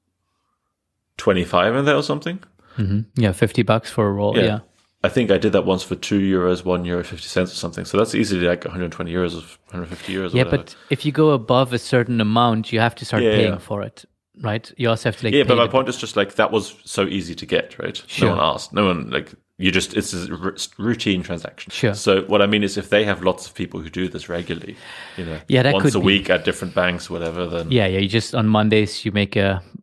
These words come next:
Speaker 2: you know, a route through
Speaker 1: you
Speaker 2: all
Speaker 1: get,
Speaker 2: the
Speaker 1: like,
Speaker 2: banks.
Speaker 1: five, a hundred, five hundred dollars out or something.
Speaker 2: Yeah.
Speaker 1: But
Speaker 2: But still, filling a truck.
Speaker 1: I mean, it's on one truck, right? That's the whole thing. It's a warehouse. <laughs> That's the
Speaker 2: Yeah, that's, that's what I mean, right?
Speaker 1: That's the
Speaker 2: Just
Speaker 1: thing, yeah.
Speaker 2: filling a truck, you know, in California alone, like, that's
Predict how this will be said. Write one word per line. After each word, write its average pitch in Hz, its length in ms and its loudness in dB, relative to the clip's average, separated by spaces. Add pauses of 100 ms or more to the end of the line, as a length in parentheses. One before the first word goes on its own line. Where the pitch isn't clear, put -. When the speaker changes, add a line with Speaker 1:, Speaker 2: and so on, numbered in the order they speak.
(140)
Speaker 2:
you 110 100 -10
know, 95 220 -6 (260)
a 110 60 -4
route 101 200 0
through 107 140 2
Speaker 1:
you - 20 4
Speaker 2:
all 98 40 4
Speaker 1:
get, 98 100 4
Speaker 2:
the - 40 0
Speaker 1:
like, 90 100 4
Speaker 2:
banks. 95 120 -2
Speaker 1:
five, 90 480 2
a 80 80 -6
hundred, 87 380 -2
five 85 400 -4
hundred 87 240 -6
dollars 85 260 -6
out 85 180 -4
or - 60 -12
something. 95 360 -8 (380)
Speaker 2:
Yeah. 104 220 -8 (380)
Speaker 1:
But 104 160 0
Speaker 2:
But - 120 -6
still, 160 320 2
filling 151 300 0
a 110 60 4
truck. - 500 -6 (720)
Speaker 1:
I 123 80 2
mean, 127 100 2
it's 117 160 0
on 98 120 4
one 98 180 4
truck, - 260 -8
right? 90 140 -6
That's - 220 -8
the 90 100 -10
whole 87 140 -6
thing. - 120 -8
It's - 140 -8
a 90 40 -8
warehouse. - 480 -6 (140)
<laughs> - 160 -20
That's - 220 -10
the - 100 0
Speaker 2:
Yeah, 160 80 6
that's, 175 240 0
that's 170 220 0
what 143 100 4
I 131 60 4
mean, 147 280 2
right? 101 120 0
Speaker 1:
That's 98 160 2
the 117 80 -2
Speaker 2:
Just 90 100 -6
Speaker 1:
thing, 87 240 -4
yeah. 92 240 -8
Speaker 2:
filling 151 320 2
a 131 60 4
truck, - 420 0
you 135 140 -4
know, 110 120 2
in 110 140 -2
California 120 720 2
alone, 107 540 2
like, 107 180 -4
that's - 300 0